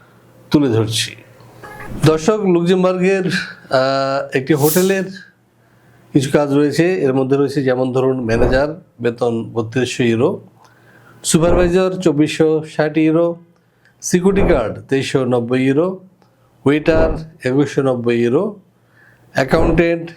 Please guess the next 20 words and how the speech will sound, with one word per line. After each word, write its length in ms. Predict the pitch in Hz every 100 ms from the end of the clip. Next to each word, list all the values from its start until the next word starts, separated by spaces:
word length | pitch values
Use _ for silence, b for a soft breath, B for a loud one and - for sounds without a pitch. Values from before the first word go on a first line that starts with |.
| -
সাতাশশো 400 | 143 139 143 143
পঞ্চাশ 520 | 131 139 135 135 -
ইউরো, 420 | 127 123 156 220 - _ _ b b b b b
ক্যাশিয়ার 640 | - 170 208 190 117 101 - - _
পঁচিশশো 420 | 147 139 139 147 120
পঞ্চাশ 460 | 135 123 123 - 120
ইউরো, 440 | 120 165 202 - b b b b -
বারটেন্ডার 960 | 110 127 - 139 135 135 135 135 120 -
ছাব্বিশশো 480 | - 120 117 120 123
সত্তর 420 | - 123 120 117
ইউরো, 460 | 113 113 143 208 - _ b b b b b
শেফ 520 | - 170 185 180 185
সাতাশশো 520 | - 135 160 160 160
ইউরো, 500 | 156 156 170 170 170 b b b b b - -
রিসেপশনিস্ট 960 | 143 190 - 180 180 180 - - - -
তেইশশো 320 | 180 - 196
ইউরো, 420 | 135 104 95 - - _ b b -
হেল্পার 520 | 131 139 147 147 139 - _ _ 117
দু 100 | 127
হাজার 380 | 135 127 127